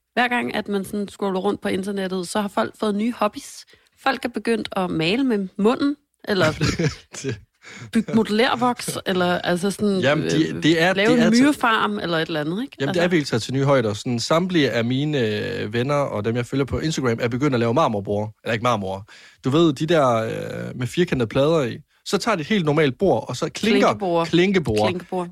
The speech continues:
Speaker 2: Alle laver klinkebord. Og jeg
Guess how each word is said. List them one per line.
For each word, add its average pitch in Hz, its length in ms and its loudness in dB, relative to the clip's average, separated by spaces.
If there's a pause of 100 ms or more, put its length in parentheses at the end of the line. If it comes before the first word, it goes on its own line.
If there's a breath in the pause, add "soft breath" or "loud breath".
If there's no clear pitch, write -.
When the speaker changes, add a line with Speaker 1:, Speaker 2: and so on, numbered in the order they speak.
Speaker 2:
Alle 175 380 2
laver 127 180 2
klinkebord. 143 580 -4 (1400)
Og 143 120 4
jeg 156 300 2